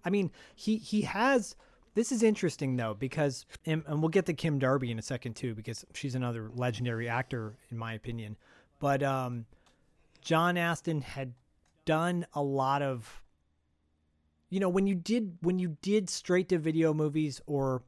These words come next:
quote unquote B movies in the late, in the eighties or the nineties, you got labeled as, "Oh, you've really, you know, sunken in your career."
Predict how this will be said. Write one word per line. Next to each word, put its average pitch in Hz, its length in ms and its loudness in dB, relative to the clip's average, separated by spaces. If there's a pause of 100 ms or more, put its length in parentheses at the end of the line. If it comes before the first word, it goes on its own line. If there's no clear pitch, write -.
quote 151 200 2
unquote 139 320 0
B 135 200 2
movies 135 420 -2
in 139 200 -4
the 123 120 -2
late, 127 460 -4
in 160 160 2
the 147 160 2
eighties 120 420 -4
or 127 60 -4
the 120 140 -6
nineties, 117 500 -6 (1000)
you 156 140 0
got 156 260 6
labeled 143 460 0
as, 123 260 0
"Oh, 131 520 4 (720)
you've 139 200 -2
really, 139 520 2 (540)
you 131 120 -2
know, 107 280 -4 (760)
sunken 127 720 0 (100)
in 131 140 -2
your 123 140 -4
career." 123 560 -4